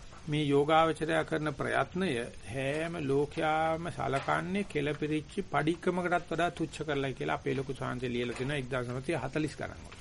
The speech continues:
ඒ මොකද මේ මනුස්සයත් Taman ගැන සලකන්නේ තුච්ච කරලා. මෙච්චර ගී ගී අතැල්ලාවට කෝ මට මොකක්වත් ලැබිලා නැහැ නේ කියලා.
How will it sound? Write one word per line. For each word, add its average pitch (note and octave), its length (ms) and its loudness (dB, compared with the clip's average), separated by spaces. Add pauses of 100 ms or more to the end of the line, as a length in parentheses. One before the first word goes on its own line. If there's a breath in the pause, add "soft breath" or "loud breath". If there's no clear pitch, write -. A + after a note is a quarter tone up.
(640 loud breath)
ඒ - 120 -8
මොකද E3 140 0
මේ C#3+ 120 6
මනුස්සයත් D#3 380 0
Taman D3 240 0
ගැන D3+ 160 -2
සලකන්නේ C#3+ 400 -2
තුච්ච B2+ 240 -4
කරලා. E2 320 -12 (640)
මෙච්චර C3 360 0
ගී C#3+ 180 2
ගී C#3+ 140 0
අතැල්ලාවට D3 640 2
කෝ D3+ 180 2
මට C3 200 -2
මොකක්වත් C#3 440 -6
ලැබිලා B2+ 300 -2
නැහැ A2 200 -4
නේ G2 120 -10
කියලා. - 220 -12